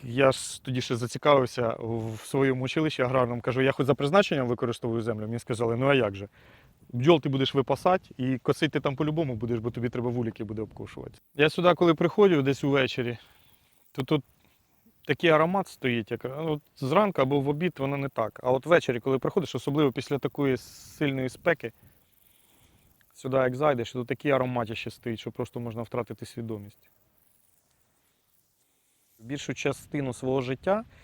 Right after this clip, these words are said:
я прожив за кордоном. Я більше там цікавився всім. Я розумів десь там далеко про те, що я дуже люблю цю землю. А коли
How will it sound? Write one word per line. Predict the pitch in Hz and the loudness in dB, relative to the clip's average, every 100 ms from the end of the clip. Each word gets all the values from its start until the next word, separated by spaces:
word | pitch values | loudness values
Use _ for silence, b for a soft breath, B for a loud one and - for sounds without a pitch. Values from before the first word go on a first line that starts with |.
| b b | b b
я | 139 | 0
прожив | 147 135 123 | 2 -2 0
за | 123 | -2
кордоном. | 135 123 117 101 - b b b b | -2 -4 -6 -8 -16 b b b b
Я | 113 127 120 | -2 0 0
більше | 123 127 147 | -2 -2 0
там | 165 131 104 - - | 2 0 -2 -16 -16
цікавився | - 127 147 143 123 - 120 | -12 6 8 8 4 -2 -6
всім. | - 131 117 113 135 | -4 -6 -4 -6 2
Я | 190 202 196 - | 4 6 2 -4
розумів | - 175 185 247 330 254 | 0 2 4 2 2 2
десь | 170 175 - | 2 2 0
там | 180 170 127 107 - - | 0 0 0 -10 -18 -14
далеко | 143 156 180 160 123 | 4 6 6 4 0
про | 131 | -4
те, | 143 180 | -2 -2
що | - | 0
я | 156 | 0
дуже | 151 175 | 0 0
люблю | 175 165 196 | -2 -2 -2
цю | - 117 | -2 -6
землю. | 120 107 107 165 | -6 -6 -6 2
А | 180 180 170 | 4 4 4
коли | 175 185 214 202 | 6 8 10 8